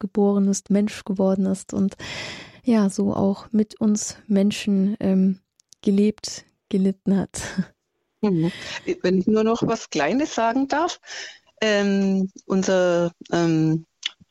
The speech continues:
Speaker 2: Doktor Christian Steger in Bayreuth in der Schlosskirche, der hat also allen Helfern, die ehrenamtlich halt so auch irgendwas machen,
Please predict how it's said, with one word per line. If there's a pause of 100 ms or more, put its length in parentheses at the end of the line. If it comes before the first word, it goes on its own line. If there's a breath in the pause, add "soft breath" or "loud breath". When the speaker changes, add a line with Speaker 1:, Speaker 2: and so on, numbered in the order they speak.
Speaker 2:
Doktor
Christian
Steger
in
Bayreuth
in
der
Schlosskirche,
der
hat
also
allen
Helfern,
die (520 loud breath)
ehrenamtlich
halt
so
auch
irgendwas
machen,